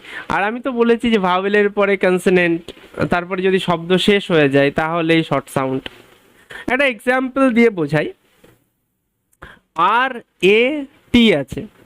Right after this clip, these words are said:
আর এ টি, এখানে,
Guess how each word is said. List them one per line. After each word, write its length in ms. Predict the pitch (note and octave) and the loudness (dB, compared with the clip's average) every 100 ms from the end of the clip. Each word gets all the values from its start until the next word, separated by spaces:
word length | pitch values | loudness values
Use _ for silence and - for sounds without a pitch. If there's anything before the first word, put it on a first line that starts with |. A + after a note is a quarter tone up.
| _ _ _ _ _ _ _ _ _ _ | _ _ _ _ _ _ _ _ _ _
আর 260 | F3 A3 C#4 - | -2 -2 -2 0
এ 180 | A#3 B3 | 0 0
টি, 300 | B3 D#3+ B2 - _ _ _ _ _ _ _ _ _ _ | -2 -2 -4 -8 _ _ _ _ _ _ _ _ _ _
এখানে, 580 | E3+ F3+ B3+ C#4 D#3+ G3+ | -4 0 0 2 0 -2